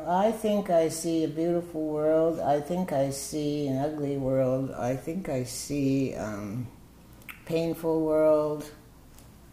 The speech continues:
I think I see a fun world. I think I see, um, an aging world.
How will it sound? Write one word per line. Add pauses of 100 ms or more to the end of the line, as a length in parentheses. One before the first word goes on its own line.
(160)
I
think
I
see
a
fun
world.
I
think
I
see,
um, (1200)
an (1400)
aging
world.